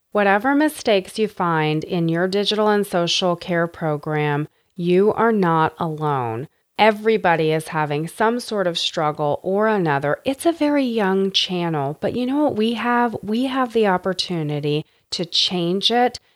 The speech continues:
to correct it, and to make it so much better. We just have to start by first acknowledging that there are opportunities there,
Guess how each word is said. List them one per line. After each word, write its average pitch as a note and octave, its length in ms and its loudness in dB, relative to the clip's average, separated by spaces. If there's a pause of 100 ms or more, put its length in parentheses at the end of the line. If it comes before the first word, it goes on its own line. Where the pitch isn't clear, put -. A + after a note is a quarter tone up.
(120)
to F3 180 -2
correct D#3 680 -4
it, A3+ 220 2 (280)
and F3 240 0
to E3+ 400 0
make F#3+ 300 0
it - 140 -2
so - 300 -6
much A#3+ 360 -2
better. D#3+ 420 0 (260)
We G3 120 0
just A3 400 2
have C#4 220 -4
to D4 100 0
start D#3 560 -2
by E3+ 120 -2
first F#3 400 -4
acknowledging D#3 840 -4
that D3 160 -6
there D#3 160 0
are D3 180 -2
opportunities D#3+ 1000 -4
there, D3 360 -2